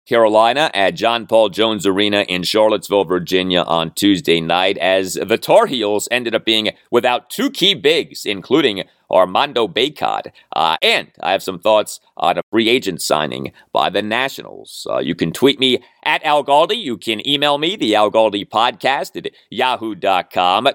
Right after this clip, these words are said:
Tweet from Thomas on Ron Rivera, writes Thomas, Al, my biggest problem with Ron Rivera is his ultra-conservative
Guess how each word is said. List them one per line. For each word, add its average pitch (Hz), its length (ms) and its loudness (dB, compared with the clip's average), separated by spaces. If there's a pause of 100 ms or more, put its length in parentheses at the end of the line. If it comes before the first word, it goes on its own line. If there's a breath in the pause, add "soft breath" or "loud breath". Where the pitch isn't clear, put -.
Tweet - 540 0 (220)
from 151 220 2
Thomas - 760 -4 (380)
on 113 280 2
Ron 123 300 2
Rivera, 104 560 0
writes 117 320 0
Thomas, 120 520 0 (240 soft breath)
Al, 208 120 2
my 208 120 2
biggest 320 320 -2
problem 165 420 0 (240)
with 127 160 2
Ron 123 260 2
Rivera 107 540 2
is 117 240 -2
his 123 260 2
ultra-conservative 151 1400 0